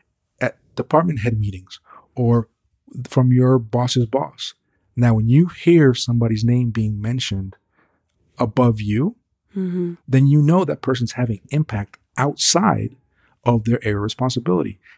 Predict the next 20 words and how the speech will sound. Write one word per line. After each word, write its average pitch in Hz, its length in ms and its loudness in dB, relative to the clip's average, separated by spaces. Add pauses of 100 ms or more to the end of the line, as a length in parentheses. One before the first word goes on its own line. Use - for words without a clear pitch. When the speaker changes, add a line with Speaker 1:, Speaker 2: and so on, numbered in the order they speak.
(100)
Speaker 1:
And 117 200 0
that's 143 220 -4
what 147 100 0
gets 135 140 -4
people 110 240 -4
promoted. 135 520 2
That's 135 180 -12
what 110 140 -4
gets 110 120 -6
people 113 220 -6
moving 110 260 2
up 110 140 -2
in 110 40 -10
the 107 60 -6
ladder. 139 240 4
That's 135 300 2
what 117 120 -2
gets 117 160 -2
people 131 280 -4
noticed. 165 480 0